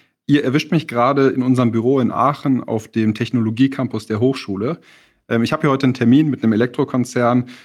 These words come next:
und bin daher heute Morgen von Köln, wo ich mittlerweile lebe und wo wir auch unseren zweiten Standort haben, nach Aachen gefahren und nutze jetzt die Chance, mich mit euch zu unterhalten.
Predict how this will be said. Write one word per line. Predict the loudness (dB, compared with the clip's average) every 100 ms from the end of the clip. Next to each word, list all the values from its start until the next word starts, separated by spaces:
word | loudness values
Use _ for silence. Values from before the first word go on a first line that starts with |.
| _ _
und | 0 4 4 2
bin | 0
daher | 2 2 2
heute | 0 0
Morgen | 0 2 0
von | -4 -8
Köln, | 0 2 2
wo | 2
ich | -2
mittlerweile | -4 -4 -2 -2 0
lebe | 2 2 2 0
und | -2
wo | -2
wir | -2
auch | -2
unseren | -6 -6
zweiten | -8 -6 -4 -4
Standort | -4 -4 -4 -4
haben, | -4 -2 -4 -6 _ _
nach | -8 -6
Aachen | -2 -4 -4
gefahren | -8 -10 -8 -6 -6 -8 -10
und | -6 -4
nutze | -4 -4
jetzt | -8
die | -8
Chance, | -6 -4 -4 -6
mich | -6 -8
mit | -12
euch | -12 -10
zu | -12
unterhalten. | -8 -8 -8 -12 -18